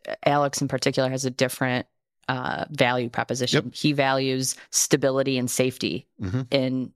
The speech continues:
Speaker 1: his work.
Speaker 2: Yep.
Speaker 1: And he would rather find his purpose outside
Speaker 2: Yeah, yeah.
Speaker 1: of, of what he, he does nine to five. And so it's just funny how everybody has their own sense of what that means <laughs>
Speaker 2: Yeah,
Speaker 1: to
Speaker 2: absolutely.
Speaker 1: them.
Speaker 2: Absolutely. And so, and I think that that carries over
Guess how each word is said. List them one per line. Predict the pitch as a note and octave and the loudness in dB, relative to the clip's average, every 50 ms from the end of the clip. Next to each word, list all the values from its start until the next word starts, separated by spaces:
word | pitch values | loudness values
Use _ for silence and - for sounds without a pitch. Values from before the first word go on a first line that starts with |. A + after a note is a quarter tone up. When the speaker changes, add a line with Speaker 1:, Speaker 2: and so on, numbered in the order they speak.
| _ - | _ -2
Speaker 1:
his | - C#3+ C3 A#2+ B2+ | 0 0 0 0 0
work. | A#2+ G2+ - - - - - - | -2 -2 -2 -4 -12 -10 0 2
Speaker 2:
Yep. | G#2+ A#2 | 2 2
Speaker 1:
And | D3 C#3 | 2 0
he | B2+ D#3 D3 | 0 2 2
would | C#3+ C#3 C#3 | 2 2 2
rather | C3+ C3 C3 C3 C3 | 2 2 2 0 0
find | - - C3+ B2+ B2 B2+ B2+ | 2 2 2 2 2 0 -2
his | - D3 B2+ | -2 -2 -2
purpose | - - C3 - - B2 B2 - - - - - | 2 0 0 2 2 -2 -2 -2 -6 -6 -2 0
outside | - - - - - A#2 F#2 D2+ - - - - - - | 0 0 2 2 2 2 2 0 -4 -8 -14 -10 0 2
Speaker 2:
Yeah, | - G#2+ | 4 4
yeah. | G#2 A2+ E3+ | 4 4 2
Speaker 1:
of, | C#3 A#2+ A#2+ - - - - | 0 0 -4 -10 -4 0 0
of | C3+ B2+ C3 | 0 2 2
what | C3 B2+ B2 - - | 2 2 2 2 0
he, | - - B2+ B2 - - | 0 0 0 0 0 0
he | - C#3 B2 | 0 2 4
does | B2 A2+ A2 - | 4 2 2 2
nine | A#2 G2+ - - | -2 -2 -2 -6
to | - | -2
five. | - - B1 D#2 E2+ - _ - - - - - - - - | 0 2 2 2 0 -2 _ -20 -20 -18 -18 -18 -14 -4 0
And | - C3 | 0 2
so | C3+ C3 A#2+ | 4 4 2
it's | A#2+ - - - | 2 0 0 2
just | C3+ B2 - - | 2 2 2 2
funny | - B2+ B2 B2 | 0 0 0 0
how | B2+ B2 B2 | 0 0 0
everybody | B2+ A2+ A#2+ A2+ G#2 - C3+ | 0 0 -2 -2 -2 -2 0
has | C3+ B2 A#2+ B2+ C3 | 0 -2 -2 -2 -2
their | - B2 - - | -2 -2 -2 -2
own | C3 B2+ B2 B2 B2 A#2+ B2 A#2 _ _ _ _ _ - | -2 -2 -2 -2 -2 -2 -4 -6 _ _ _ _ _ -6
sense | - - D3+ C3 B2+ B2 - B2+ | 0 2 2 2 2 0 0 0
of | B2+ B2+ C3 | 0 2 2
what | C3 B2+ B2 - - _ _ _ _ _ _ _ _ _ _ - - | 2 2 2 0 -4 _ _ _ _ _ _ _ _ _ _ 0 0
that | B2 A#2 - | 0 2 2
means | B2 B2+ B2 A#2+ A#2 C3+ C3+ - - | 0 -2 -2 0 -2 -2 -2 -2 0
<laughs> | - C3+ | 2 4
Speaker 2:
Yeah, | D3 C#3+ | 4 4
Speaker 1:
to | C3+ C#3 | 4 2
Speaker 2:
absolutely. | C3+ B2+ - - D3 C#3+ C3+ | 2 2 2 2 2 2 2
Speaker 1:
them. | C3+ B2+ B2 C3 - - - - - - | 0 0 -2 -4 -6 -10 -14 -10 0 0
Speaker 2:
Absolutely. | C3+ C3 - - D3+ A#2 E2+ | 0 2 4 4 4 4 4
And | F2+ G2 - | 4 2 0
so, | - - D2 | 2 2 2
and | F2+ A2 G#2+ G2+ | 4 4 4 2
I | G2 | 2
think | F2+ - B2 A2+ A#2 | 2 2 0 0 2
that | - G#2+ F#2 - _ - | 2 0 0 0 _ 0
that | G#2+ F#2 F#2 - - | 2 2 2 0 -4
carries | - - G2+ F#2+ F2 E2 D#2 D#2 | -4 0 2 2 4 4 4 4
over | G2 G#2 A#2+ A#2 E2+ D#2+ D#2+ - | 4 4 4 2 0 -2 -4 -4